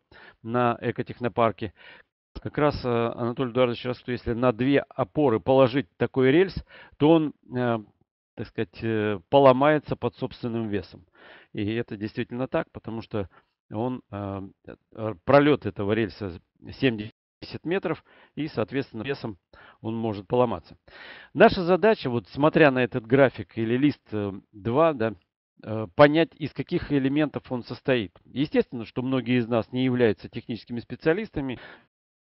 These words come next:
и практически для нас это не очень важно понять два основных элемента, которые здесь работают. Ну, я бы сказал, не два, а три.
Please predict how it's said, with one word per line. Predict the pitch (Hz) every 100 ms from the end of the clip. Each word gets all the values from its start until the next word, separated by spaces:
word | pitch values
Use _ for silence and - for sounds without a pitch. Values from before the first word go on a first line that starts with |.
| _ _
и | 151 170 160 - _
практически | 143 - 196 156 - 131
для | 117
нас | 123 131 -
это | -
не | 131
очень | 143 123 120 120
важно | - 156
понять | - 143 151 - - - - _
два | 104 110 139 151 -
основных | 113 123 127 131 127
элемента, | 120 135 147 -
которые | - 104 131 120 110 - _ _ _ _ _ _ _ _ _ - -
здесь | 110 101 135 -
работают. | 135 123 120 - 95 - _
Ну, | 120 -
я | 123 110
бы |
сказал, | - 117
не | 123
два, | 127 135
а |
три. | - 120 90